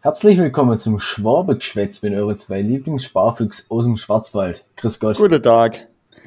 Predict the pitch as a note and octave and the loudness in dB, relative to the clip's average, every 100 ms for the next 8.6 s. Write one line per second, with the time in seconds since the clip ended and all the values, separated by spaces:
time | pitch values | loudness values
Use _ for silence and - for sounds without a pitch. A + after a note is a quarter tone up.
0 | - _ _ _ _ _ _ _ _ _ | -20 _ _ _ _ _ _ _ _ _
1 | _ _ A#2+ E3 E3+ - - B2+ B2+ C3 | _ _ -2 0 -2 -8 -4 -2 -2 -2
2 | A#2+ A2 A#2 G2+ - _ - A#2+ A2+ A2+ | 0 2 2 0 -8 _ -2 0 0 0
3 | A2 A2+ G#2 A2 A2+ G#2 A2 G#2+ F2 - | -2 -2 -2 0 0 0 0 -2 -4 -10
4 | - A2 G2+ G2+ - _ - G2+ G2+ G2+ | -4 -2 0 -2 -6 _ -8 -6 -6 -8
5 | _ A#2 A2+ - A2+ G2 - _ _ _ | _ 0 0 -2 -4 -4 -8 _ _ _
6 | _ _ _ _ _ _ _ _ _ - | _ _ _ _ _ _ _ _ _ -4
7 | B2 E3+ B2+ D#3 B2 C3+ C3+ B2+ A#2+ B2 | 2 4 4 4 4 4 4 4 4 4
8 | A#2+ A2+ A#2 A2 G#2+ - | 2 0 -2 -2 -4 -6